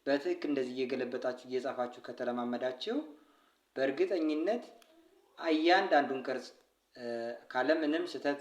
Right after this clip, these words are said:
መያዝ ትችላላችሁ ማለት ነው። ስለዚህ እኔ ቀጥታ በጻፉበት መንገድ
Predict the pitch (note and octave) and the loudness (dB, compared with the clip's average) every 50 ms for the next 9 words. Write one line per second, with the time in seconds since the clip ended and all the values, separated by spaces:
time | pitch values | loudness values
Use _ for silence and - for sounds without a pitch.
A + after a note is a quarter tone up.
0 | - - B2 B2 B2 B2 A#2+ A2+ - - - - A#2+ A#2 A2+ A#2 A#2 - - A#2+ | -6 -6 -2 0 2 2 0 0 -4 -10 -12 -4 -2 -2 0 0 -2 -4 -4 -8
1 | A#2 G#2+ G#2 G#2 - - G#2 - - - G#2+ A#2+ A#2+ C3 E3+ F3+ F3+ F#3+ G#3+ B3+ | -10 -8 -10 -10 -12 -16 -20 -20 -20 -8 -4 -4 0 0 2 2 2 0 -2 -2
2 | C#4+ - - - - _ - _ _ _ _ _ _ _ - E3+ E3+ E3+ - - | -6 -8 -12 -20 -20 _ -20 _ _ _ _ _ _ _ 0 0 0 0 2 2
3 | D3 D3 C#3+ C3 - D3 C3+ - D3 C#3 - C3 C3 C3+ C3 B2+ C3 D#3 F#3+ A#3+ | 2 2 2 0 0 0 -2 -2 -4 -6 -4 -6 -4 -4 -4 -6 0 0 0 0
4 | B3 | 0